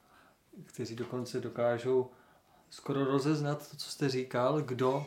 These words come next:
konkrétně na ně myslí. Člověk může i s někým bojovat. Takhle v myšlenkách, je to přímo zápas. Není to jednoduché se z toho osvobodit, proto je tak důležité mít,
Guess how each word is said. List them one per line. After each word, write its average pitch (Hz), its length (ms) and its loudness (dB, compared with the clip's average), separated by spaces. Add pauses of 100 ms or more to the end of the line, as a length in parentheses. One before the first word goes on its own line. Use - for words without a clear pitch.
konkrétně 135 520 2
na 127 100 2
ně 143 160 2
myslí. 139 600 0 (920)
Člověk 113 500 -2
může 117 240 -2
i 135 140 -6
s - 40 -14
někým 117 280 -2
bojovat. 113 580 2 (800)
Takhle 117 300 -2
v 110 40 -2
myšlenkách, 117 640 -4
je 104 60 -4
to 104 120 -8
přímo 110 300 -6
zápas. 117 600 4 (240)
Není 120 220 -4
to 117 100 -8
jednoduché 113 580 -4
se 110 160 -12
z - 80 -14
toho 113 220 -8
osvobodit, 117 680 -2 (280)
proto 113 240 -6
je 123 200 0
tak 123 240 -2
důležité 127 500 -2
mít, 127 240 -6